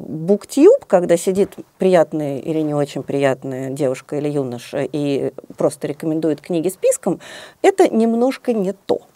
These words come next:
Потому что, опять же, кто будет смотреть рекомендации Галины Юзефович? Те, кто уже и так подписан на Галину Юзефович, те, кто уже, э, и так доверяет или не доверяет рекомендациям и так далее. То же самое, там, не знаю, какая-нибудь моя любимая Полина Парс,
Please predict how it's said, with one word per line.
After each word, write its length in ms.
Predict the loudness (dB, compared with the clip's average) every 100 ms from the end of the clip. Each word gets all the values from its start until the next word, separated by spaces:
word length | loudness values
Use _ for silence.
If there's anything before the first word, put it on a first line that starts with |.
| _ _ _ -20 -20 _ _ 0
Потому 380 | 4 4 2
что, 160 | -2 0
опять 420 | 0 2 2 0
же, 120 | -6 -16
кто 280 | 2 4
будет 280 | 6 4 -2
смотреть 520 | -6 -10 -2 0 2
рекомендации 800 | 0 -4 -8 -4 0 0 0 -4
Галины 360 | -2 -2 0 -2
Юзефович? 560 | -4 -6 -10 -12 -12 2
Те, 160 | 2
кто 180 | 2 -2
уже 140 | -4
и 20 | -2
так 200 | -4 -6
подписан 520 | -12 2 4 8 8
на 80 | 8
Галину 340 | 8 8 8
Юзефович, 540 | 6 4 4 4 4 -2
те, 160 | -2
кто 220 | -2 0 -2
уже, 380 | 0 0 0 0 -8 2
э, 300 | 4 6 4
и 60 |
так 260 | 4 2 2
доверяет 560 | -4 0 4 4 4 2
или 80 | -4
не 240 | -2 -2
доверяет 480 | -2 -2 -4 -6 -8
рекомендациям 720 | -10 -8 -4 0 2 2 2
и 60 | 2
так 200 | 2 0
далее. 160 | -6 _ -20 -20 _ -20 _
То 140 | 6
же 80 | 6
самое, 260 | 4 -4 -8
там, 140 | -10
не 80 | -10
знаю, 160 | -10 -10
какая-нибудь 260 | -8 -2
моя 140 | 2 2
любимая 320 | 2 2 0
Полина 400 | -2 -2 -2 -2
Парс, 240 | -4 -6